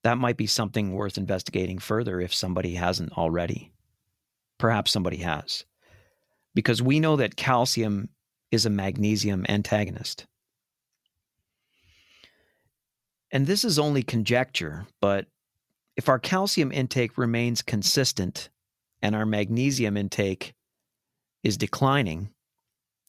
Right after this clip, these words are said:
this creates an unwanted imbalance of these minerals in the body. It's in the literature that calcium balance in the body is kept in check by magnesium.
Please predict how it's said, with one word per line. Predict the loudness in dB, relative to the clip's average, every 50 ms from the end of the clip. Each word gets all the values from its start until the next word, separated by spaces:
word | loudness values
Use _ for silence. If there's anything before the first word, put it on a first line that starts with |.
| _ _ _ _ 0
this | 2 2 2
creates | 2 2 2 4 4 4 2 2 0
an | 0 0 0
unwanted | 2 2 2 2 2 0 0 0 0 0 -2
imbalance | -2 -2 -2 -2 -2 -2 0 -2 -2 -4 -4 -6
of | -6 -4
these | -4 -4 -4 -4 -2
minerals | -2 -2 -2 -2 -2 -2 -4 -4
in | -4
the | -6 -4
body. | -4 -4 -4 -4 -6 -10 -14 -16 _ _ _ _ _ _ _ _ _ _ _ _ _ _ _ _ _ _ _ _ _ _ _ _ _ _ _ _ _ _ _ _ _ _ _ _ _ _ _ _ _ _ _ _ _ _ _ _ _ _ _ _ _ _ _ _ _ -20 -20 _ -20 -20 -20 -20 -20 -20 -20 _ _ _ _ _ _ _ _ _ _ _ _ 2
It's | 4 4 6
in | 6 6
the | 6 4
literature | 4 4 4 2 2 2 2 2 2
that | 2 2 0 -2
calcium | 0 0 2 2 2 2 2 0 0 0
balance | 0 0 0 0 0 0 -2 -2 -2 -2 -2 -2 -6 -8 _ _ _ _ _ _ _ _ -4
in | -2
the | -2 -2
body | 0 0 2 2 2 0 0 -2
is | -2 -2
kept | -2 0 0 0 0 2
in | 0 0
check | 0 0 0 -2 -2 -2 -2 0
by | 0 2 2 0
magnesium. | -2 -2 -2 -4 -4 -2 -2 -2 -2 -4 -6 -8 -8 -10 -14